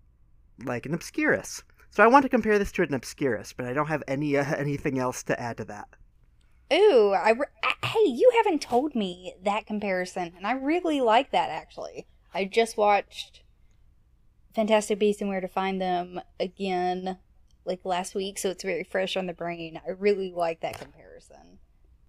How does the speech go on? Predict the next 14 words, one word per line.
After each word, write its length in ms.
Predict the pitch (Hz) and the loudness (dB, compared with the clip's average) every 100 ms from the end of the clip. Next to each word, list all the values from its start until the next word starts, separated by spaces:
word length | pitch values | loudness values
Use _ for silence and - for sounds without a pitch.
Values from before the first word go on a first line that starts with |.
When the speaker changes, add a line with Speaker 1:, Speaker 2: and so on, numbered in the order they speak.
| _ _ - - - | _ _ -20 -14 -6
Speaker 2:
I 100 | 190 | -2
can, 380 | 220 220 208 190 | 0 0 -2 -4
I 120 | - 196 | -4 -2
can 340 | 208 202 196 - | 0 -2 -4 -14
see 400 | - - 226 220 | -12 -8 -4 -2
what 260 | 214 202 - | 0 -2 -2
you're 140 | 175 | -10
saying. 800 | 165 - 160 151 127 110 110 151 180 _ _ _ _ _ _ _ - | -10 -8 -8 -8 -16 -20 -20 -20 -20 _ _ _ _ _ _ _ -20
Speaker 1:
I 40 | - | -16
think 220 | 311 - | -16 -14
that's 460 | 370 - - - _ _ | -16 -16 -20 -20 _ _
pretty 300 | - - 302 | -18 -8 -4
much 300 | 262 170 160 - - - | -4 -4 -6 -10 -12 -12
all 280 | 175 170 | -10 -10